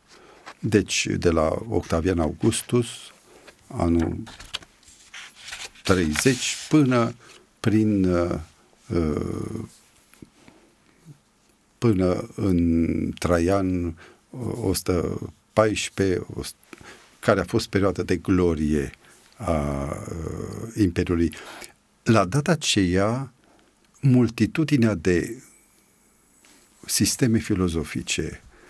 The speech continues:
credințe, pentru că la un moment dat devenise un sincretism. Erau etiopieni, erau asiatici, erau, uh, africani, erau, uh, germani, erau, erau de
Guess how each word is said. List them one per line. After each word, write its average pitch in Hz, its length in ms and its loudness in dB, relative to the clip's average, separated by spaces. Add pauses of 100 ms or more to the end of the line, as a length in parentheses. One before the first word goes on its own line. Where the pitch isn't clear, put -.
(280)
credințe, 107 680 2
pentru 82 280 -2
că 90 420 0 (380)
la 95 100 2
un 90 40 4
moment 90 160 2
dat 101 260 2
devenise 104 920 0 (800)
un 107 140 2
sincretism. 98 1120 0 (680)
Erau 92 480 2 (320)
etiopieni, 95 560 2
erau 90 520 0 (200)
asiatici, 107 680 2
erau, 98 400 2 (380)
uh, 110 120 -2 (240)
africani, 98 640 2
erau, 98 440 2 (260)
uh, 101 260 0
germani, 101 560 2
erau, 113 260 2 (240)
erau 196 140 4
de 180 160 2